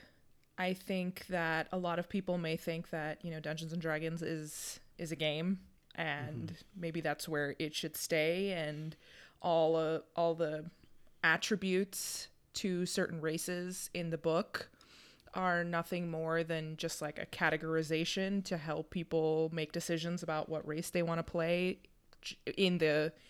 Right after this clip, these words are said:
Speaker 1: universe of the game. But I think if this year has taught us anything, then it's taught us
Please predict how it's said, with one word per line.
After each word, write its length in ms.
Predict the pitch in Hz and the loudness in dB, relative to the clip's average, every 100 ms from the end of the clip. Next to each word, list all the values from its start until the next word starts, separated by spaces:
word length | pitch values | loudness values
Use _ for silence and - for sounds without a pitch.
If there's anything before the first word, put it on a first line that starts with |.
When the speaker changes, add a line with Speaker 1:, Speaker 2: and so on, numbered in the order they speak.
| - | -10
Speaker 1:
universe 800 | - 190 247 240 208 208 220 - - | 0 8 10 10 10 10 8 4 2
of 240 | 190 180 | 2 4
the 120 | 175 | 2
game. 500 | 160 151 165 202 240 - - - - - - | 4 4 4 2 0 -2 -20 -20 -20 -20 -8
But 420 | 180 185 175 165 - | 4 6 6 4 4
I 140 | 175 | 4
think 360 | 180 202 196 - | 6 4 4 2
if 240 | 190 180 | 0 2
this 240 | 190 185 - | 2 2 2
year 420 | 170 170 185 254 | 4 6 6 4
has 260 | 262 302 - | 2 0 2
taught 240 | 277 262 | 2 4
us 300 | 277 285 - | 4 2 -4
anything, 600 | - 208 226 226 233 269 294 - - - - - | 0 2 2 2 0 -2 -6 -12 -20 -20 -20 -8
then 140 | - 180 | 0 2
it's 240 | 180 - | 2 0
taught 320 | - 202 180 | -2 4 6
us 540 | 175 170 165 - - | 8 8 6 -2 -8